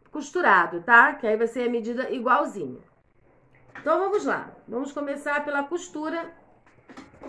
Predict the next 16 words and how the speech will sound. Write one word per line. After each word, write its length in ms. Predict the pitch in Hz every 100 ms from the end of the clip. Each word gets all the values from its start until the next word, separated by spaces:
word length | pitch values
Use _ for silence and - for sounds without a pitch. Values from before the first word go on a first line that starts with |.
| - _ _
do 140 | 208
espelho 420 | 277 - 277 262 269
da 140 | 320
peça, 500 | - 180 143 - 175
né? 340 | 202 247 294 269 - - _ _ _ _ _ _ - - - _ _ _ _ _ _ _ _ _ _ _ - - - - - - _ _ -
Eu 140 | 240
vou 140 | 262 294
deixar 340 | 302 302 262
esse 180 | 262 254
de 120 | 240
poá 280 | 240 220 202
no 160 | 269
meio, 520 | 294 240 226 233 277 247
olha. 360 | 180 160 165
Vou 260 | 180 233 262
colocar 720 | 285 262 269 247 190 165 170